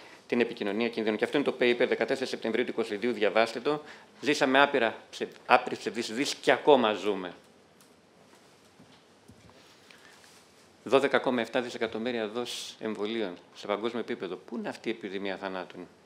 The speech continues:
κυρία Λίνου; Πού είναι; Από το εμβόλιο, το θανατηφόρο, δηλητηριώδες εμβόλιο. Τελειώνω. Θα βάλουμε τίτλους τέλος για την πανδημία.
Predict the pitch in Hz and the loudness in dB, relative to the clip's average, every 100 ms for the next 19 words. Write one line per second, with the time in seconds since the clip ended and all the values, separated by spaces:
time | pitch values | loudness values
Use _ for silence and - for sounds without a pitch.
0 | - 104 101 92 87 90 82 - - - | -16 -8 -6 -6 -8 -10 -12 -14 -20 -20
1 | - _ _ _ 185 123 90 87 _ _ | -20 _ _ _ -4 -4 -6 -14 _ _
2 | _ _ - - - - 107 - 113 107 | _ _ -20 -20 -16 -10 -8 0 0 2
3 | 101 101 92 101 110 - - - - _ | 0 -2 -4 -8 -12 -18 -20 -20 -20 _
4 | _ _ _ _ _ _ - 120 113 113 | _ _ _ _ _ _ -8 -4 -2 -2
5 | 110 113 107 95 98 113 104 120 110 110 | -2 0 0 -2 -2 -2 0 0 2 4
6 | 117 98 - 101 92 101 107 117 127 - | 2 0 -6 -6 -4 -4 -2 -6 -10 -20
7 | _ - - - - - - - - - | _ -20 -20 -20 -20 -20 -20 -20 -20 -20
8 | - - - - - _ _ _ - - | -20 -20 -20 -20 -20 _ _ _ -20 -20
9 | _ _ _ - _ _ _ _ - 139 | _ _ _ -20 _ _ _ _ 2 6
10 | 147 135 98 85 - - - - _ - | 8 6 4 -8 -12 -14 -14 -18 _ -20
11 | - - 110 123 123 107 117 113 - 127 | -20 -4 2 4 4 0 -2 0 6 6
12 | 131 117 123 123 139 143 | 4 2 2 2 0 0